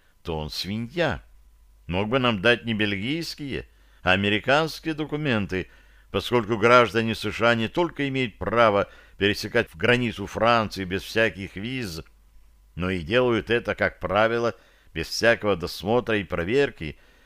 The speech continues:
по одному предъявлению паспорта. Мы ещё не знали, что когда мы убили Доусона, какие-то местные мальчишки слышали выстрелы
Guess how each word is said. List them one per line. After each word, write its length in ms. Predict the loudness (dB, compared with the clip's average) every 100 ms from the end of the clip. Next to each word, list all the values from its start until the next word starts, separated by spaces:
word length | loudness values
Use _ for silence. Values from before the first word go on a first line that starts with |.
| _
по 160 | 2 2
одному 380 | 2 0 0 0
предъявлению 800 | -2 0 -2 0 0 0 -4
паспорта. 840 | 2 6 6 2 -6 -8 -6 -10 -12 _ _ _ _ _ _ _ _ _ _ _
Мы 140 | 0
ещё 380 | 2 0 0 0
не 160 | 2 0
знали, 680 | -2 0 4 4 2 -4 -8 _ _ _
что 200 | -8 -6
когда 340 | 0 0 2 2
мы 140 | 2
убили 320 | 0 0 -2
Доусона, 760 | 0 2 4 2 -2 -4 -2 -2
какие-то 480 | -4 -2 -2 0 -2
местные 400 | -2 -4 -2 0
мальчишки 840 | 0 -2 -8 -8 -8 -6 -6 -6 -10 -20 _
слышали 540 | -8 -2 -2 -2 -2
выстрелы 680 | 0 -2 -4 -8 -8 -8 -12